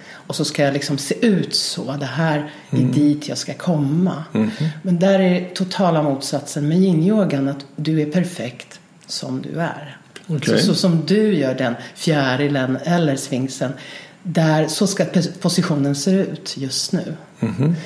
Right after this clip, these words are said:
Speaker 1: Så skillnaden är att vi stannar länge, vi slappnar av och vi strävar inte.
Speaker 2: Okej, vi stannar
Speaker 1: Så
Speaker 2: länge, vi slappnar av och vi strävar inte.
Speaker 1: Utan vi accepterar våran kropp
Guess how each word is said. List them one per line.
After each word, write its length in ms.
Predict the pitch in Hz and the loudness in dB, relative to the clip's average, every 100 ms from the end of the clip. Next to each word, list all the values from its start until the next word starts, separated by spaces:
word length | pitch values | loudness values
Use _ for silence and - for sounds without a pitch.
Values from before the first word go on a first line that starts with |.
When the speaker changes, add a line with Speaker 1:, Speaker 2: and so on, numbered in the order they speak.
| - - | -12 -6
Speaker 1:
Så 140 | 190 | -2
skillnaden 520 | - 202 208 208 196 | 2 4 4 4 4
är 120 | 151 | 4
att 180 | 139 - | 0 -2
vi 80 | 139 | -4
stannar 360 | 135 160 156 156 | -2 0 2 4
länge, 440 | 156 143 139 196 - - - - - - - - - - - - - - - - - | 2 2 0 -2 -6 -16 -20 -20 -20 -20 -20 -20 -20 -20 -20 -20 -20 -12 -10 -10 -12
vi 120 | - 147 | -4 0
slappnar 440 | - 151 175 156 | 2 2 2 4
av 380 | 139 139 180 202 - - - - - - | 4 4 2 0 -4 -14 -20 -20 -20 -8
och 240 | 151 156 151 | -6 -4 -4
vi 40 | |
strävar 460 | - - 131 123 135 | -4 -2 -2 -2 -6
inte. 340 | 131 - - - - - - - - - - - - - - | -8 -10 -12 -14 -20 -20 -20 -20 -20 -20 -20 -20 -20 -20 -6
Speaker 2:
Okej, 580 | 120 113 120 131 190 185 | -6 -2 2 2 2 0
vi 120 | - 135 | 0 0
stannar 340 | - 143 151 | 2 2 4
Speaker 1:
Så 60 | 143 | 4
Speaker 2:
länge, 400 | 143 151 160 170 | 4 2 2 2
vi 140 | 156 | 2
slappnar 380 | 151 151 - 135 | 0 -2 0 0
av 200 | 127 127 | 2 0
och 160 | 120 113 | 0 -2
vi 60 | |
strävar 680 | 123 - 113 110 110 123 113 | -4 -2 0 0 0 2 0
inte. 440 | 98 98 - - - 117 - - - - - - | 0 -4 -6 -6 -6 -10 -16 -20 -20 -20 -20 -10
Speaker 1:
Utan 160 | - 151 | -4 0
vi 80 | 160 | 0
accepterar 1120 | 160 165 - - 196 190 180 160 143 139 139 | 0 -2 -2 0 4 4 4 4 2 2 -2
våran 300 | 175 156 143 | -2 2 2
kropp 480 | 143 147 185 - - | 0 0 0 -2 -14